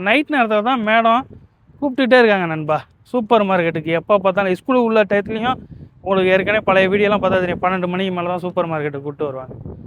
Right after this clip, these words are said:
கடுப்பாகும் காலைல ஏழு மணிக்கு எந்திரிக்கிறதுக்கு. இப்போ ஓகே, நமக்கு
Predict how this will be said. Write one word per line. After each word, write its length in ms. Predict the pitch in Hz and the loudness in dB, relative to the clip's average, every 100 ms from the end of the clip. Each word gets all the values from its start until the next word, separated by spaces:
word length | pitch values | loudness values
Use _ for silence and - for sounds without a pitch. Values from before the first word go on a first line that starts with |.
| - - - - - | -14 -14 -16 -16 -8
கடுப்பாகும் 540 | 165 196 - 208 147 - - - 180 | -2 0 2 0 0 -8 -20 -4 2
காலைல 300 | 190 196 208 190 | 4 4 4 4
ஏழு 100 | 190 185 | 2 -2
மணிக்கு 220 | 190 180 | -4 -4
எந்திரிக்கிறதுக்கு. 640 | 175 180 175 151 156 160 175 - - - - - 180 | -4 -2 -4 -4 -6 -4 -6 -8 -20 -20 -20 -10 -8
இப்போ 180 | - 269 262 | 2 4 6
ஓகே, 240 | 254 254 175 | 4 4 2
நமக்கு 220 | 160 160 | 2 -6